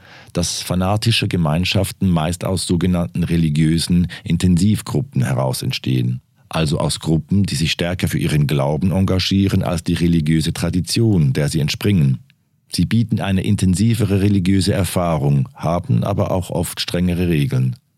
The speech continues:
Die Forschung zeigt, dass es häufig psychisch vorbelastete Menschen sind,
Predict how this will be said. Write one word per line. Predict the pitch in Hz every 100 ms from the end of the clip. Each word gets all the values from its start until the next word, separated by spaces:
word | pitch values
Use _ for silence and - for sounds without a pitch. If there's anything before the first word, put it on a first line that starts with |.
| _ _ _ 85
Die |
Forschung | 80 85 95 - 80
zeigt, | - 65 98 -
dass | - 92
es | -
häufig | 82 87 95
psychisch | - 90 80 95
vorbelastete | - 80 82 82 78 - 90
Menschen | 90 78 - 139
sind, | 135 -